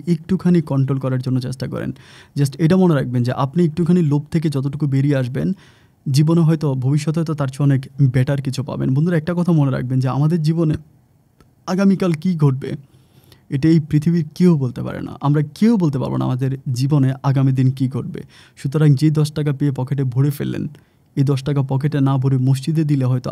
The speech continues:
আপনার জীবনে আগামী দিনটা অনেক ভালোও হতে পারত। এজন্য বলবো,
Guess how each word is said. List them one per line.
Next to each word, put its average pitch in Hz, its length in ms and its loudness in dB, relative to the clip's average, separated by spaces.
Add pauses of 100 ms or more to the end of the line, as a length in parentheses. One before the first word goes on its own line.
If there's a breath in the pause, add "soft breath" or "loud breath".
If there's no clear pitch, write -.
আপনার 135 260 -4
জীবনে 135 240 2 (120)
আগামী 139 320 2
দিনটা 127 260 -2
অনেক - 180 -4 (280)
ভালোও 123 320 0
হতে 123 200 -8
পারত। - 200 -16 (720)
এজন্য 135 260 2 (120)
বলবো, 131 240 -2